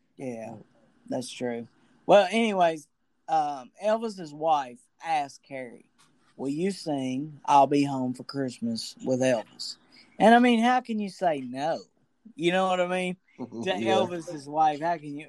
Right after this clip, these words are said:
Speaker 1: "No, I ain't got time," <laughs> you know? So, two thousand nine to two thousand twelve, this is where we're at with Carrie. She releases her third album,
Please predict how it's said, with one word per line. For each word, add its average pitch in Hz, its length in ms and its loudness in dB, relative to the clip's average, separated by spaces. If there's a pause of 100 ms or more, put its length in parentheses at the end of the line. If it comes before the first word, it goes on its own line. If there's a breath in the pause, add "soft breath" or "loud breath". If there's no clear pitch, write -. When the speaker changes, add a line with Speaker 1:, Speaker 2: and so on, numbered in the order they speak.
Speaker 1:
"No, 233 160 2
I 226 640 4
ain't 180 120 -2
got 131 220 -4
time," 113 400 -12
<laughs> - 40 -20
you 170 300 2
know? 185 280 -6 (420)
So, 180 400 4 (160)
two 247 160 0
thousand 226 600 2 (460)
nine 202 340 -4
to 185 60 -18
two 185 200 -10
thousand 185 380 -2
twelve, 135 360 -8 (680)
this 156 220 -12
is 151 80 -16
where 160 160 4
we're 156 160 4
at 143 220 6
with - 100 -18
Carrie. 135 320 -6
She 151 240 -6
releases 139 560 -2
her 143 160 0
third 202 460 6
album, 107 340 -2